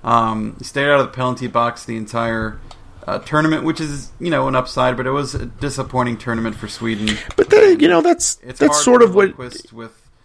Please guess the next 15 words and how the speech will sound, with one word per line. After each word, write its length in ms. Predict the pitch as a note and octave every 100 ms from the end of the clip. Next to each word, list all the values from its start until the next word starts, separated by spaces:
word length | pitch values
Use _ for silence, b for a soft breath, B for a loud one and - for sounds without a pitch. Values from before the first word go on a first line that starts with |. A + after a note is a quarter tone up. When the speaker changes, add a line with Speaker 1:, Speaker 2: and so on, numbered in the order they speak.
| _ _ -
Speaker 1:
the 180 | B2
other 160 | A#2+ A#2+
D 240 | G#2 A#2+
that 120 | A#2 A2
are 60 |
on 140 | A2 G#2+
Sweden. 360 | - G#2+ G2
It's 140 | G2+ -
hard 180 | B2
to 80 | A2+
stand 360 | G#2 - G#2+ F#2+
out 200 | F#2 -
with, 260 | - -
you 80 | -
know. 140 | -